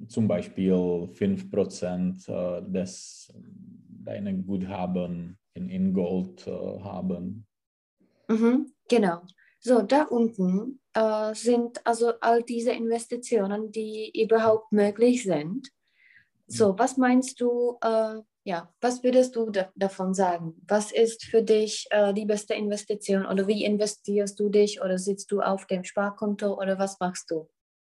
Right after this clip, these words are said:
Speaker 2: mit
Speaker 1: Mhm.
Speaker 2: dem Geld oder was sollte man?
Speaker 1: Äh, ich, äh,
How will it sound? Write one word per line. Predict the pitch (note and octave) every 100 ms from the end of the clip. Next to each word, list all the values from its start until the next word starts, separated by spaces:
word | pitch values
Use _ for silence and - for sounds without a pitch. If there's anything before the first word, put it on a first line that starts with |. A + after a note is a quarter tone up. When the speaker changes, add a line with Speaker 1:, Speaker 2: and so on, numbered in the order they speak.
| -
Speaker 2:
mit | F3+
Speaker 1:
Mhm. |
Speaker 2:
dem | F3 E3+
Geld | E3 D#3 D#3
oder | G3
was | F#3+ F#3+
sollte | F3+ E3+ E3+
man? | D3+ D#3 _ _ _ _ _ _ _ _ _ _ _ _ _ _ _ _ _ _ _ _ _ _ _ _ _ _ _ _ -
Speaker 1:
Äh, | G#2+ G#2+ G#2+ G#2+ G#2+ G#2+ G#2+ A2 _ _ _ -
ich, | A#2+ - -
äh, | A#2+ A2+ A2